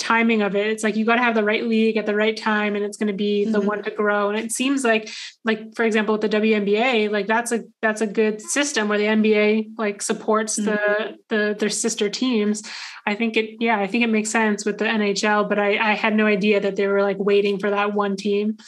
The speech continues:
Speaker 1: or that one, uh, one league to happen. I, that kinda
Speaker 2: Yeah.
Speaker 1: sucks. I wish that they would actually, like, make some sort of step up or investment themselves,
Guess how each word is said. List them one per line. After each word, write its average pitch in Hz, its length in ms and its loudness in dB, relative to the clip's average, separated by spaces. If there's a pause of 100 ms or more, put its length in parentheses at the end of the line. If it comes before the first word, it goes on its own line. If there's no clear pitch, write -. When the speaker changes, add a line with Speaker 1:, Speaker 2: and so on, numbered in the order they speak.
(320)
Speaker 1:
or 226 120 6
that 214 220 2
one, 208 340 2
uh, 202 400 -2 (180)
one 214 180 2
league 214 240 2
to 226 40 0 (120)
happen. 277 380 0
I, 226 120 4 (420)
that 262 160 0
kinda 311 160 2
Speaker 2:
Yeah. 214 80 4
Speaker 1:
sucks. 226 220 2
I 220 200 2
wish 285 180 0
that 240 120 -2
they 247 160 4
would 240 220 2 (100)
actually, 214 280 2
like, 214 200 0
make 214 520 2
some 226 280 0
sort 214 240 2
of 208 100 2
step 226 320 -2
up 214 180 0
or 208 180 0
investment 214 560 -2
themselves, 196 680 -2